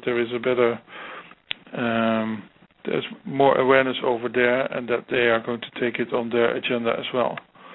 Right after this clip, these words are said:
And I'm just back from a meeting in Geneva at the World Health Organization last week, and we really saw some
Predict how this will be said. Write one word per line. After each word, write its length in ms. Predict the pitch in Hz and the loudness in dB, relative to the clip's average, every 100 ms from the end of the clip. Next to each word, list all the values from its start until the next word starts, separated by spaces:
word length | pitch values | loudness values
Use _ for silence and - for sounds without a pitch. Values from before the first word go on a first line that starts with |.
| - - - - - - - - | -20 -20 -20 -20 -20 -20 -20 -8
And 360 | 120 110 110 107 - - 127 | -2 -2 -4 -10 -18 -8 -6
I'm 120 | 120 | -2
just 220 | 151 - | -2 2
back 100 | 131 - | 0 0
from 220 | 135 127 | -4 -4
a 60 | 123 | -4
meeting 360 | 131 123 127 131 | -6 -8 -8 -8
in 380 | 123 113 110 - - | -8 -8 -10 -12 -8
Geneva 380 | 127 135 123 127 | -4 -4 0 0
at 60 | 123 | 0
the 100 | 123 | -2
World 180 | 117 117 | -4 -4
Health 140 | 123 | -4
Organization 720 | - 127 127 110 123 113 127 120 | -6 -8 -8 -4 -2 -2 -4 -2
last 240 | 120 113 - | -2 -4 -4
week, 200 | 120 120 - - - _ _ _ | -6 -6 -14 -20 -20 _ _ _
and 140 | 139 127 | -12 -6
we 240 | 120 117 | -4 -4
really 300 | 113 127 123 - | -6 -6 -6 -4
saw 220 | 131 113 110 - | -2 -2 -4 -6
some 240 | 117 110 | -6 -8